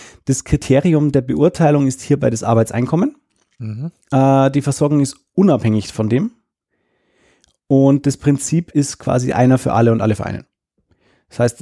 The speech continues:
Speaker 1: man hat keine, äh, ke-, keiner hat eine Benachteiligung, äh, weil er ein geringeres Einkommen hat, zum Beispiel in der gesetzlichen Krankenversicherung. Man zahlt immer anhand seines Einkommens,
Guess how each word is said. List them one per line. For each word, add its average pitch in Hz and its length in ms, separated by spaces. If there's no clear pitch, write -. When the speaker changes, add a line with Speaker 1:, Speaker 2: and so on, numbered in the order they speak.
Speaker 1:
man 117 120
hat - 80
keine, 139 260
äh, 135 180
ke-, 131 220
keiner 147 280
hat 151 100
eine 143 100
Benachteiligung, 160 1160
äh, 131 300
weil 127 140
er 139 60
ein 135 80
geringeres 131 440
Einkommen 147 760
hat, 139 240
zum - 240
Beispiel 127 220
in 127 40
der 123 80
gesetzlichen 120 420
Krankenversicherung. 113 720
Man 127 140
zahlt 127 280
immer 160 280
anhand 135 340
seines 127 480
Einkommens, 196 540